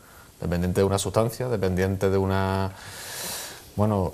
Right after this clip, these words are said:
la, los, los casos más extremos de esclavitud que podemos ver en, ahora mismo en, en España, los tenemos en los poblados donde se vende droga, ¿no? Ahí hay esclavitud, ¿no? De gente que está, eh, un pa-, un escalón por debajo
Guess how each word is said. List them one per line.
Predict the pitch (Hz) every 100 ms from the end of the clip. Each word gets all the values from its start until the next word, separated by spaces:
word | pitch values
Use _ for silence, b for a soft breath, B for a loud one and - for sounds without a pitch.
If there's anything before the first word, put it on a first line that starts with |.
| 101
la, | 101
los, | - 107 101 -
los | 107
casos | 101 117 139
más | 127
extremos | 127 131 123
de | 127
esclavitud | 123 131 156 123 143
que | 107
podemos | 95 101 110 120
ver | 127 123 120
en, | 120 117 113 113 104 - 87
ahora | 107 110
mismo | 113 117 113 110
en, | 107 107 104 101 98
en | 113
España, | 107 104 120 123 143 -
los | 104 107
tenemos | 101 104 123 175 294 - - - - -
en | 104 104
los | 98
poblados | - 95 95 104
donde | 117 127
se | 107
vende | 101 101
droga, | 101 143 120 87 - -
¿no? | 110 180 170
Ahí | 90
hay | 101 127
esclavitud, | 117 104 101 98 95 85 - - -
¿no? | 107 131 208 - -
De | 92 90
gente | 95 104
que | 110
está, | 107 110 110 110 107 101 98 98 B B B B B -
eh, | 101 104 98 95 95 92 - - - - - -
un | 107
pa-, | 98 110
un | 113 110
escalón | 113 117 113
por | 113
debajo | 110 113 131 147 185